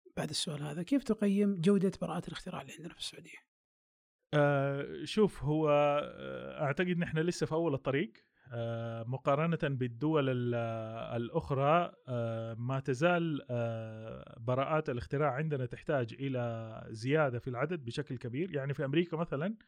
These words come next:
Speaker 2: عشرة في المية فقط من براءات الاختراع اللي تسجل في أمريكا تت-، تتحول إلى منتجات تدخل في السوق.
Speaker 1: هل هو عدد ولا جودة؟
Speaker 2: آه،
Speaker 1: أنت قلت زيادة عدد،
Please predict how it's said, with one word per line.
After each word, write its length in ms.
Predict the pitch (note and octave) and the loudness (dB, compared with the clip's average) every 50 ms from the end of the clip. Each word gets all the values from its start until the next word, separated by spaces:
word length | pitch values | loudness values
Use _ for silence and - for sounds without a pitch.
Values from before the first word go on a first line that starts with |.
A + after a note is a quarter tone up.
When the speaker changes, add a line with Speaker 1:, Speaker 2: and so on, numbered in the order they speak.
| _ _ _ _ _ _ _ _ - | _ _ _ _ _ _ _ _ -2
Speaker 2:
عشرة 380 | D#3+ E3 B3 - - G3+ E3 C#3+ | 2 4 4 4 4 2 2 2
في 100 | C#3 C#3+ | 0 0
المية 280 | C#3+ D#3+ G3+ G3+ D#3 | 2 2 4 4 4
فقط 400 | - - F#3 - B2+ A#2 - - | 2 0 0 0 -2 -6 -4 -4
من 140 | A#2+ B2+ B2 | -4 -2 0
براءات 420 | B2 C3 C3+ C#3 E3 F3 G3 F#3+ | 0 0 0 2 2 2 2 2
الاختراع 500 | F3+ D3 - - - D3+ D#3 D3+ C3 A#2 | 2 0 -2 0 0 2 2 4 2 2
اللي 140 | A#2 A#2+ B2+ | 0 -2 -2
تسجل 400 | B2 C#3 C3 - F3 E3 E3 D3+ | -4 -4 -4 -4 -2 0 -2 0
في 120 | - D3 C3+ | 0 0 0
أمريكا 400 | C3 C3+ D3+ E3+ E3+ G#3 G3+ G3 | 0 2 0 0 2 0 -2 -2
تت-، 300 | - - D#3+ D3+ - _ _ _ | -2 -2 -2 -2 -2 _ _ _
تتحول 440 | D3+ C#3 - - F#3+ F#3+ F3 D3 C3+ | -4 -4 0 0 2 2 2 2 2
إلى 200 | C#3+ C#3+ C#3 C3 | 2 0 0 0
منتجات 540 | C3+ C3 A#2+ B2 A#2 C#3 E3+ G#3+ - - _ _ _ _ _ _ _ _ _ | -2 -2 -4 -2 0 2 0 0 -2 -6 _ _ _ _ _ _ _ _ _
تدخل 260 | - G3 F#3 - D#3 - | -2 -2 0 0 -2 -2
في 80 | - | -2
السوق. 360 | B2+ - - G2 - - _ _ _ _ | -4 -6 -8 -10 -12 -16 _ _ _ _
Speaker 1:
هل 140 | - B3 G#3+ | 4 6 8
هو 120 | A3 A#3 | 8 8
عدد 260 | - G3 G#3+ G#3+ B3+ A#3+ | 8 6 6 6 6 6
ولا 200 | A3 G#3 F#3+ E3 | 6 4 4 2
جودة؟ 340 | F#3 F3 D3 - - - _ _ _ _ | 2 0 -2 -4 -10 -16 _ _ _ _
Speaker 2:
آه، 760 | - - - - - - - - - - - - - - - G#3+ | -10 -10 -10 -10 -10 -12 -16 -16 -18 -20 -20 -20 -8 2 6 6
Speaker 1:
أنت 140 | G3+ F#3+ | 8 8
قلت 100 | A3 F3+ | 8 8
زيادة 360 | F#3+ B3 A3+ F#3+ G#3 F#3 - - | 8 8 8 8 4 2 0 0
عدد، 180 | F#3+ F3 D3+ | -2 -2 -4